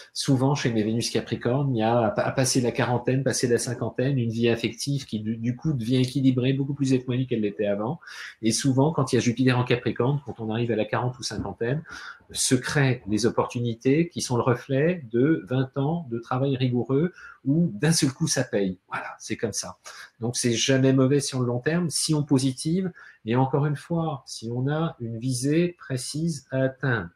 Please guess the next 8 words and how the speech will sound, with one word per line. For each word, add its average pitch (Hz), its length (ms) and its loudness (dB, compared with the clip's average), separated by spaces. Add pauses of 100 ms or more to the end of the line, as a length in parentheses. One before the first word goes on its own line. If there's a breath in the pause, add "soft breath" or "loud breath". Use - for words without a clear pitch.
un 101 60 -10
but, 131 400 -2 (100)
un 113 140 -6
objectif 120 680 -2
clairement 147 480 0
identifié. 123 640 -4 (1120)
C'est - 200 0
dit. 104 200 -8